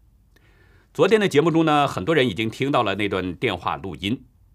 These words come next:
那位中国大陆疫苗公司的流行病学博士在进行法律咨询当中讲出了疫苗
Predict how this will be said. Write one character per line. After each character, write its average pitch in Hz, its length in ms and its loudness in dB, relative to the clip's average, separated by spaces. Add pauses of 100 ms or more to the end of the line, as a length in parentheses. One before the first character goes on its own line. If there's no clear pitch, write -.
(180)
那 160 120 2
位 151 100 6
中 151 140 2
国 147 140 0
大 139 120 -2
陆 127 140 0
疫 139 100 -6
苗 123 160 -2
公 127 160 -2
司 123 160 -4
的 110 200 0
流 117 260 0
行 180 180 -2
病 185 280 -4
学 87 160 -8
博 58 200 -12
士 - 280 -14 (400)
在 - 100 0
进 156 180 -4
行 127 320 -2
法 80 240 0
律 120 140 -4
咨 185 240 -4
询 92 220 -6
当 85 200 -6
中 78 160 -12 (320)
讲 85 320 0
出 139 200 -8
了 120 180 -2
疫 180 220 -6
苗 95 360 -2